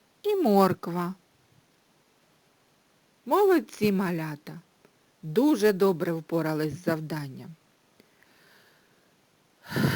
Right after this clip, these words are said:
Ну що ж, наше заняття закінчується, і нам вже час повертатися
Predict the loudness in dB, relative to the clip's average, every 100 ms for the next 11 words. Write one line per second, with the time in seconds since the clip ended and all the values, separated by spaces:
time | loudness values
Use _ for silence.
0 | -2 0 0 2 2 2 2 -6 -8 -8
1 | -8 -10 -16 _ _ _ -10 -4 -4 0
2 | -2 0 0 0 -4 -2 -4 -2 -6 -8
3 | -10 -10 -10 -6 -6 -6 -8 -12 -12 -12
4 | _ _ _ _ _ _ _ _ _ _
5 | _ _ _ _ -8 -8 -4 -2 -2 -2
6 | -6 -6 -4 -6 -2 0 0 -2 -6 -6
7 | -4 -4 -6 -2 -2 -2 -6 -6 -6 -6